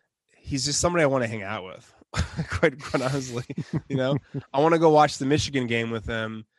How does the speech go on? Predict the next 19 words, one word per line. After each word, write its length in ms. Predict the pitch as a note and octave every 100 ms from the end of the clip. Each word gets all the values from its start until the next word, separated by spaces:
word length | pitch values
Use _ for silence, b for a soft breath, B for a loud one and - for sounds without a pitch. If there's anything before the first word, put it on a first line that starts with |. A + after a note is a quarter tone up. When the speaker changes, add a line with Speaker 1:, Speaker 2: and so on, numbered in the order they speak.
| _
Speaker 1:
have 200 | C3 B2+
a 40 |
beer, 560 | A#2 C3 C3 A#2+ A2 G#2 _ _ _
and 80 | A#2+
just 140 | A2+ -
talk 240 | B2 A2+
about 340 | A2+ G#2+ G#2 G#2+ _ _ _
politics. 720 | - A2+ G#2+ A2+ - - - - _ _ _ _
You 100 | A2+
know? 240 | G#2+ G#2+ - _ _ _ _
Speaker 2:
Yeah. 180 | A2+ G#2+ - _ _
Speaker 1:
And, 80 | B2
and 120 | B2+ C3+
I, 140 | C3
I 180 | C3 C#3
like 280 | C#3 C#3+ -
how 120 | C3+
he's 140 | C3
going, 420 | - C3 B2 A#2+